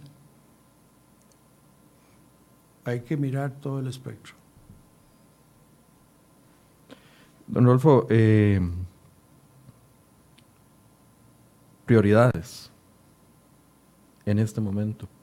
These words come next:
Speaker 2: de su, de su nueva tarea,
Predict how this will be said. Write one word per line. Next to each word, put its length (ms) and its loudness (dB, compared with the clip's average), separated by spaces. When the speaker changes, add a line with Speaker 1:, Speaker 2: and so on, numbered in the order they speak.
Speaker 2:
de 300 2
su, 300 0
de 180 0
su 140 0
nueva 480 4
tarea, 480 -2